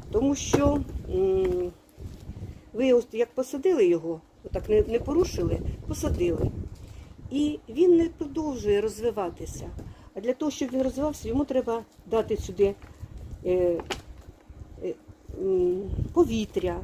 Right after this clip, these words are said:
щоб корінці дихали. Бачите, я оце все порушую. Тому що саджанці, е, часто приходять із-за кордону, вони вирощуються там в, в різних умовах, їм, е, створюють.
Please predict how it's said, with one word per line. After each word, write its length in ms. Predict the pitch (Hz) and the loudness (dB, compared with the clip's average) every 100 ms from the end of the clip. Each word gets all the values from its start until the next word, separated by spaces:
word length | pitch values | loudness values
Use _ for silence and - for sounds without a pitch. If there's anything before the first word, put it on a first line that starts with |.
| - - - - - - | -10 -12 -12 -16 -18 -10
щоб 400 | - 156 - - | -6 -4 -2 0
корінці 520 | 240 247 254 - 269 - - - - - | 2 2 0 -4 -6 -8 -10 -12 -14 -10
дихали. 680 | 180 254 220 - 185 180 185 185 - - - | 0 0 0 0 0 0 -4 -8 -16 -20 -8
Бачите, 320 | 269 - - 415 | -4 -2 -2 0
я 180 | 311 | 2
оце 200 | 302 - | 0 -2
все 400 | 240 - - 381 359 - - - - - - - - - - | -8 -4 2 2 0 -8 -10 -10 -16 -14 -12 -10 -10 -14 -4
порушую. 480 | 269 247 180 - 160 - - - - - - - - - - | -2 0 -4 -8 -6 -4 -4 -6 -14 -18 -14 -10 -8 -6 -2
Тому 180 | 254 262 | 0 0
що 200 | - 247 - - | 0 -4 -6 -6
саджанці, 600 | - 359 254 262 - 254 | 0 2 2 0 0 0
е, 220 | 202 202 196 | 6 6 6
часто 340 | 285 285 226 | 2 0 0
приходять 600 | - 226 - 240 214 - | 0 -2 -2 -2 -2 -2
із-за 240 | 285 285 | -6 -4
кордону, 580 | 254 233 196 180 185 175 | -2 -2 -2 0 2 2
вони 320 | 190 262 311 | 2 2 2
вирощуються 720 | 208 233 277 - 226 208 208 202 - - - - - - | 2 2 2 -2 -6 -4 -6 -6 -10 -20 -20 -20 -12 -2
там 140 | 240 | -2
в, 380 | 226 196 190 185 | 0 0 0 2
в 120 | 196 | 2
різних 440 | 247 285 240 226 | 4 2 0 0
умовах, 540 | 240 202 190 190 180 - | 0 2 4 2 0 -4
їм, 140 | 196 | -2
е, 200 | 196 175 | -2 -4
створюють. 680 | 170 - 190 190 180 175 175 | -6 -2 4 4 6 4 2